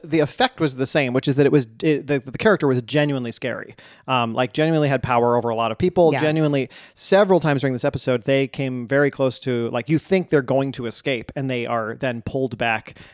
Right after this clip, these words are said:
Speaker 1: and,
Speaker 2: Yeah.
Speaker 1: and, and, uh, sort of re-imprisoned. And each one of those times I thought, like, "Wow, it really does seem like they might not win." Like, it, it, and,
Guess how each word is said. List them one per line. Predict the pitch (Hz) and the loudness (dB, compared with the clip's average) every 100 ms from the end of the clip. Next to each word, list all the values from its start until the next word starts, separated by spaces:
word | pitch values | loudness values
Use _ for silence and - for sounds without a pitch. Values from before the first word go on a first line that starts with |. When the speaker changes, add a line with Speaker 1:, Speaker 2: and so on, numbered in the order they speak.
| - | -6
Speaker 1:
and, | 131 | -4
Speaker 2:
Yeah. | 120 92 | -2 -4
Speaker 1:
and, | 131 123 120 - _ | -6 -6 -8 -10 _
and, | 135 120 120 - - | -4 -4 -6 -10 -10
uh, | 131 131 127 | -8 -6 -8
sort | 135 | -8
of | 113 | -8
re-imprisoned. | 113 131 123 135 120 104 107 | -6 -6 -4 -4 -4 -8 -8
And | 135 127 - - _ | -8 -8 -10 -20 _
each | 190 | 0
one | 175 | 2
of | 160 | 2
those | 135 | 2
times | 123 160 131 | 2 -2 -2
I | 120 | -4
thought, | 123 113 | -6 -6
like, | 110 - | -8 -6
"Wow, | 156 160 | -2 0
it | 123 | 2
really | 190 214 | 2 4
does | 190 | 2
seem | - 185 | 0 -2
like | 160 139 - _ | 0 -2 -4 _
they | 156 160 | 0 2
might | 147 160 151 | 2 0 0
not | 151 123 | -2 0
win." | 123 151 113 123 | -2 -2 -4 -6
Like, | 117 113 | -10 -10
it, | - 143 - | -8 -10 -6
it, | 143 139 | -4 -2
and, | 143 131 123 | -4 -6 -8